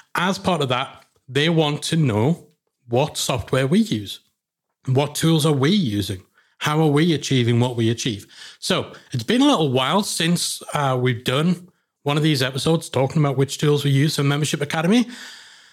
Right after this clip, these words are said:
So I'm gonna run through them now. All right, the bad news. For those of you who are already members and who've logged in and you've looked around, you've been like, "Oh, this all looks so pretty. Look at all these cool, funky features." The design of Membership Academy, it's not a template.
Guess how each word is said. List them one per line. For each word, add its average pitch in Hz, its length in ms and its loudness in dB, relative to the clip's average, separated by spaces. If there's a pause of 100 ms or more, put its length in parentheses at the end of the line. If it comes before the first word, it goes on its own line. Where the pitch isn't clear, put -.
(240)
So 190 160 -2
I'm 208 40 4
gonna 214 160 4
run 214 220 4
through 220 220 4
them 214 120 4
now. 208 300 4
All 190 220 4
right, 170 340 2
the 139 80 -2
bad 175 420 0
news. 120 540 0 (460)
For 151 120 -2
those 165 280 2
of 175 80 4
you 170 100 4
who 147 160 4
are 156 60 2
already 139 400 4
members 123 440 2
and 117 120 2
who've 113 160 0
logged 123 280 0
in 127 100 2
and 120 100 2
you've 113 160 0
looked 120 240 -2
around, 117 300 0
you've 107 80 0
been 110 120 0
like, 110 220 -2
"Oh, 165 180 2
this 139 240 -2
all 151 160 2
looks 165 240 -2
so - 140 -2
pretty. 202 800 0 (320)
Look 175 160 0
at 185 60 2
all 165 140 2
these 156 220 0
cool, 160 320 2
funky 139 460 -4
features." 190 560 0 (720)
The 147 100 0
design 151 560 2
of 160 100 0
Membership 156 380 0
Academy, 147 440 -2
it's 143 160 -4
not 135 160 0
a 139 40 -2
template. 135 460 -4